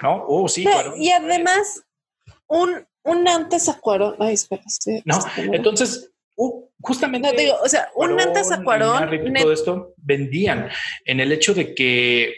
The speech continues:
Speaker 1: eh, pues vaya, a final de cuentas, eh, era éxito garantizado, ¿no? O sea,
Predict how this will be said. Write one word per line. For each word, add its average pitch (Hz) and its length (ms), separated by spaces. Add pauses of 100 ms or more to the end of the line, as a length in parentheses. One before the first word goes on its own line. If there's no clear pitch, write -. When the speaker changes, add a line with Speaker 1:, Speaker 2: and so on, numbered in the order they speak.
(240)
Speaker 1:
eh, 117 680 (960)
pues 139 140
vaya, 240 240
a - 20
final 170 240
de 233 100
cuentas, 233 400 (440)
eh, 196 300
era 285 460
éxito 220 380
garantizado, 156 760
¿no? 196 260
O 247 60
sea, 160 480